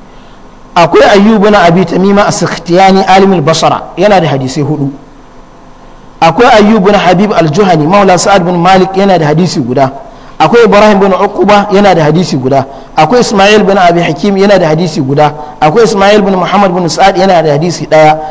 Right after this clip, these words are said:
Akwai Thawr bin Zaid ad-Dili, yana da hadisi uku. Akwai Ja'far bin Muhammad, yana da hadisi bakwai. Akwai Humayd bin Tawil, yana da hadisi shida. Akwai Humayd bin Qais al-A'raj, yana da hadisi biyu. Akwai Habib bin Abdul-, bin Abdurrahman, yana da hadisi biyu.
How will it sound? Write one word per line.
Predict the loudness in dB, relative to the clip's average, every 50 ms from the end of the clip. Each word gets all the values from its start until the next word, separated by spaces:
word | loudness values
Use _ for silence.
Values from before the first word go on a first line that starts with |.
| -14 -12 -4
Akwai | -2 -2 2 2 2 2
Thawr | 2 2 2 4 4 4 2
bin | 2 2 0 2
Zaid | 2 0 0 0 -2
ad-Dili, | -4 -4 -2 -2 -2 0 0 2 2 0 -2 -2 -2 -2
yana | 0 0 0
da | 0 0
hadisi | -2 -2 -4 -4 -6 -8 -6
uku. | -6 -6 -6 -6 -10 -14 -14 -16 -20 -20 -20 -20 -6 -2
Akwai | -2 -2 2 2 0 2
Ja'far | 2 2 2 2 2 2 2 2 0 -4 -8 -10 -14 -16 -20 -20 -20 -20 -20 -20 -20 -20 -18 -6
bin | -2 0 0
Muhammad, | 0 0 0 0 0 0 2 2 0 0 -2 -2
yana | 0 2 2 2 2
da | 0
hadisi | 0 0 0 0 -2 -2 -4 -6 -8 -8 -4
bakwai. | -2 -2 0 0 0 -4 -4 -4 -10 -18 -20 -10 -4
Akwai | -4 -2 0 2 0
Humayd | 0 2 2 2 2 4
bin | 2 2 0 0
Tawil, | -2 -2 0 2 2 2 2 0 0 0
yana | 0 2 2 2
da | 0 0
hadisi | 0 -2 -2 -4 -6 -6
shida. | -4 -4 -2 0 -2 -2 -4 -8 -16 -18 -20 -6 -2
Akwai | -2 0 2 2 0
Humayd | 2 0 0 2 2 2 2 2
bin | 2 0 0 -2
Qais | 0 0 0 0 0 0 -2
al-A'raj, | -2 0 2 2 2 4 4 2 0 0 0
yana | -2 0 2 2
da | 0 0
hadisi | -2 -4 -6 -6 -6 -6 -4
biyu. | -2 0 0 0 0 -2 -6 -14 -20 -20 -12 -4
Akwai | -4 -2 0 2 0 2
Habib | 2 2 2 2 0 0 0
bin | 0 0
Abdul-, | 0 -2 0 0 0 0 0 0 -2 -2
bin | 0 0
Abdurrahman, | 2 0 0 0 -2 -2 -2 -2 0 -2 0 0
yana | 0 0 0 0
da | 0 -2
hadisi | -2 -4 -6 -6 -6 -4 -4
biyu. | -2 0 0 -2